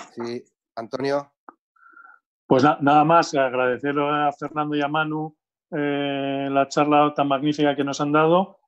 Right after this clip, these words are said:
Speaker 2: y, bueno, pues invitarlos a todos los que habéis participado en ella a seguir en contacto con, con la asociación y seguiremos organizando webinars mientras dure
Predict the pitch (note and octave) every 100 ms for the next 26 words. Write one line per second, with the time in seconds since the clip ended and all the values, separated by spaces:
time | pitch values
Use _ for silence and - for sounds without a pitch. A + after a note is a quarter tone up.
0 | _ _ - C3+ C3+ C3 B2+ C#3+ D#3 C#3+
1 | C3 B2+ B2 C3+ C#3+ C3+ C#3+ C#3 C3+ C3
2 | C3+ C3+ D3 C3 C#3 C3+ C#3 C3+ C#3 D3
3 | D#3 F3 - _ _ - B2+ B2+ C3+ C#3
4 | C#3 C3 C3+ - C3 C3+ C3 C3 - _
5 | _ - B2+ B2+ C3+ A#2+ A#2+ D#3 E3+ D3+
6 | B2+ B2 C3 B2 C3 B2+ B2 C3+ B2+ B2
7 | B2 _ _ _ C#3+ C#3 D3 D3+ C#3 C3+
8 | B2 B2+ A#2+ B2+ B2 B2 A#2+